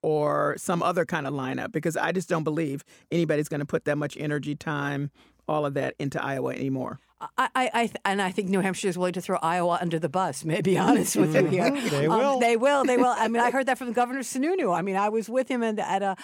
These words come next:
Speaker 2: uplink the other day. I, I, I think the problem is, is that when people think about the primary, they think about us as almost a married couple.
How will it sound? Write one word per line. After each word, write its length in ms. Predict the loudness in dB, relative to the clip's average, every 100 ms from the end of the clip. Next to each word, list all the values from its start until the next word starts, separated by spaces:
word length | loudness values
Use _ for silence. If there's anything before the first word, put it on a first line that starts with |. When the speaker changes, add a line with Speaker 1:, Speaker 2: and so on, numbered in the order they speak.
| -4
Speaker 2:
uplink 360 | -2 0 -2 -2
the 120 | -2
other 160 | -2 -2
day. 240 | -4 -4 -8 -18 -6
I, 420 | -6 -4 -2 0 0
I, 40 |
I 60 | 0
think 240 | -2 -4
the 60 | -4
problem 360 | -2 0 0 2
is, 260 | 2 0
is 100 | -4
that 140 | -4 -2
when 100 | -2
people 280 | -4 -4 -6
think 480 | -6 -2 -2 -2 -4
about 480 | -2 0 0 -2
the 80 | -10
primary, 680 | -10 -6 -4 -2 -4 -4 -6 -14 -20 0
they 160 | 0
think 260 | 0 -2 -2
about 240 | 0 0
us 220 | 2 -2 -2
as 100 | -2
almost 260 | -2 -2
a 60 | -2
married 460 | 0 0 0 -4
couple. 440 | -4 -4 -4 -8